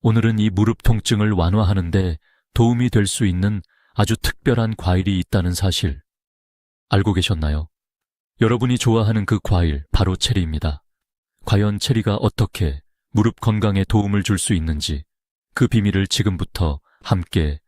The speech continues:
알아보시죠. 많은 분들이 체리를 그저 달콤하고 맛있는 과일로 알고 계실 거예요. 하지만 체리 속에는 놀라운 효능이 숨겨져 있습니다.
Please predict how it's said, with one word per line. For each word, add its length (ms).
알아보시죠. 680
많은 340
분들이 500
체리를 460
그저 320
달콤하고 760
맛있는 540
과일로 540
알고 260
계실 280
거예요. 440
하지만 580
체리 240
속에는 500
놀라운 600
효능이 320
숨겨져 480
있습니다. 540